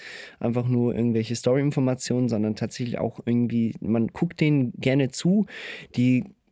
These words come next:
Rahmenhandlung ist, äh, schnell erzählt und jetzt nicht mega spannend. Eben, ich meine, äh, Clive Barton, äh, A K A, äh, Clint Barton, A K A, ähm,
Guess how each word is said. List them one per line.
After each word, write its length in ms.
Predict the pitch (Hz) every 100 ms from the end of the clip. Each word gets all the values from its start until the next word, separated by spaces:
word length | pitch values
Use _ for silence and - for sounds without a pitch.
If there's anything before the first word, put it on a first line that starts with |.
| _
Rahmenhandlung 960 | - 104 123 175 165 135 156 143 139 135
ist, 420 | 135 147 135 127
äh, 280 | 131 131 127
schnell 320 | - 139 135
erzählt 540 | 135 131 123 127 151
und 100 | 127
jetzt 220 | 127 120 143
nicht 240 | 143 -
mega 480 | 117 135 156 160 156
spannend. 540 | - - 147 151 147
Eben, 220 | 117 135 123
ich 160 | 113
meine, 540 | 113 117 123 123 117 69
äh, 380 | 104 113 113 110 _ _ -
Clive 400 | - 123 127 - _ -
Barton, 640 | 117 131 - 127 131 123
äh, 160 | 113 113
A 140 | 110
K 460 | 123 120 110 101 117
A, 60 | - - - - - - - -
äh, 140 | 240
Clint 320 | - 151 165
Barton, 480 | 156 147 - 135 135
A 160 | 120 127
K 400 | 139 120 120 120
A, 60 | 117
ähm, 320 | 120 117 113